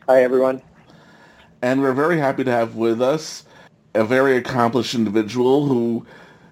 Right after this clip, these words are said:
Speaker 2: did research for the Scottish history for the four-parter we're discussing and other lore throughout the series, and an, and an accomplished former deputy district attorney for Los Angeles County, Tuppence McIntyre.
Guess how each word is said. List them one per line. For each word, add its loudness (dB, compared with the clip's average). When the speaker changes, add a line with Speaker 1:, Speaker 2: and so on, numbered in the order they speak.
Speaker 2:
did 0
research 0
for -4
the -4
Scottish 0
history -2
for -6
the -4
four-parter -2
we're 0
discussing -2
and -2
other 0
lore -2
throughout -2
the -4
series, 0
and 0
an, -4
and -2
an -4
accomplished -2
former 0
deputy 0
district 0
attorney 0
for -4
Los 2
Angeles -2
County, -4
Tuppence -2
McIntyre. -2